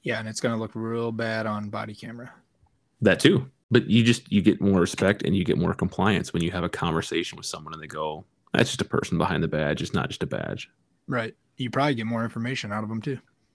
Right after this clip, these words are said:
Speaker 2: Yep.
Speaker 1: Something
Speaker 2: Like,
Speaker 1: to think about.
Speaker 2: like when you let someone go for driving a, without a license and, yeah, eh, whatever. <laughs>
Speaker 1: What, did they end up snitching on somebody? I mean,
Speaker 2: No, they didn't
Speaker 1: <laughs>
Speaker 2: snitch, but they were,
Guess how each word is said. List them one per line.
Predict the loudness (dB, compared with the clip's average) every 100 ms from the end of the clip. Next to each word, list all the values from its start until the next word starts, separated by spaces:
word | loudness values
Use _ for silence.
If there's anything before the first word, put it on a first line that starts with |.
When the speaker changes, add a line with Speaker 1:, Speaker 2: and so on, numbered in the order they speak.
| 4
Speaker 2:
Yep. | 4 4 -2 _ _
Speaker 1:
Something | -6 4
Speaker 2:
Like, | 4 4
Speaker 1:
to |
think | 0
about. | -2 -4 -8 -20 _ 2
Speaker 2:
like | 4 6
when | 8
you | 8 8
let | 6
someone | 4 4 6
go | 4
for | 4 4 2 0
driving | 2 4 4 2
a, | -2 0
without | 2 4 4
a |
license | 4 2 0 -4 -6 -14 _ -8
and, | -4 -4 -4 -8 -6
yeah, | -6 -8 _ 4
eh, | 4 4
whatever. | 2 2 2 -8
<laughs> | _ -20 -20 -20 -16 -16 -4 -2 2
Speaker 1:
What, | 2 4
did | 2
they | 2 0
end | 0
up | -2
snitching | 0 2 0 2 4
on | 4
somebody? | 4 4 6 6 6 6 6
I |
mean, | 6 4 8
Speaker 2:
No, | 10 10 6
they | 8
didn't | 8 8 8
Speaker 1:
<laughs> | 6
Speaker 2:
snitch, | 6 6 6
but | 2
they | 4 2
were, | 2 0 -2